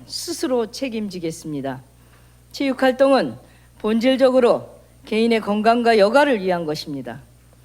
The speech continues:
이에 필요한 비용은 스스로 부담하는 것이 바람직하다고 생각합니다. 노인 세대 또한 이러한 책임을 충분히 감당할 수 있습니다. 다섯,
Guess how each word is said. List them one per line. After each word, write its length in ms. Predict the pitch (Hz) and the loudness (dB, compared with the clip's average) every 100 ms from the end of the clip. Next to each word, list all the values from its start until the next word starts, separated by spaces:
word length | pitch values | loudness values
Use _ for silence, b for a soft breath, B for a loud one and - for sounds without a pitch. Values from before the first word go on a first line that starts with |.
| b b b - | b b b -8
이에 180 | 220 254 | 0 0
필요한 400 | 254 277 269 262 | 2 4 4 4
비용은 560 | 240 269 294 190 143 - - | 2 4 4 2 -2 -10 -18
스스로 540 | - - 262 254 226 | -14 -10 -8 -2 -2
부담하는 540 | 214 214 214 214 214 208 | -2 -2 -2 -2 -4 -4
것이 260 | 196 208 | -6 -6
바람직하다고 800 | 196 175 185 185 185 196 170 160 165 | -8 -4 -4 -4 -8 -8 -6 -4 -6
생각합니다. 800 | 226 190 175 170 156 143 131 131 b b b b b | -8 -10 -10 -10 -10 -10 -12 -14 b b b b b
노인 360 | 202 226 233 | -2 2 2
세대 340 | 226 247 226 226 | 2 0 0 0
또한 360 | 233 202 156 - | 2 2 0 -8
이러한 340 | 208 208 196 | -4 -2 -2
책임을 560 | 196 254 214 185 175 143 b b - | -4 -6 -6 -6 -6 -6 b b -18
충분히 640 | - 302 277 262 240 170 | -6 -4 0 0 -2 -4
감당할 480 | - 190 185 185 175 | -8 -8 -4 -2 -2
수 200 | 175 180 | -6 -8
있습니다. 680 | 160 202 - 165 143 131 117 - b b b b b | -8 -10 -10 -10 -8 -8 -12 -16 b b b b b
다섯, 400 | - 196 180 127 | -6 -2 -2 -4